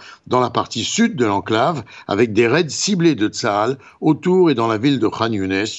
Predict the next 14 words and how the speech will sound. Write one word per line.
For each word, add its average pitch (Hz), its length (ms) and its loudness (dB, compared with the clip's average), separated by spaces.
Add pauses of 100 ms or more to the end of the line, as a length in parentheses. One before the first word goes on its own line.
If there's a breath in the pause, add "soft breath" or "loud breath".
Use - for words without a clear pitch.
(120)
où 165 80 0
se - 120 -2
trouveraient 117 520 0 (200 loud breath)
les 101 140 2
bunkers 151 540 2
des 113 120 0
plus 135 180 2
hauts 147 100 4
responsables 117 540 -2
du 147 100 -4 (100)
Hamas. 101 480 -2 (340 loud breath)
On 143 80 2
constate 160 440 0
également 123 480 0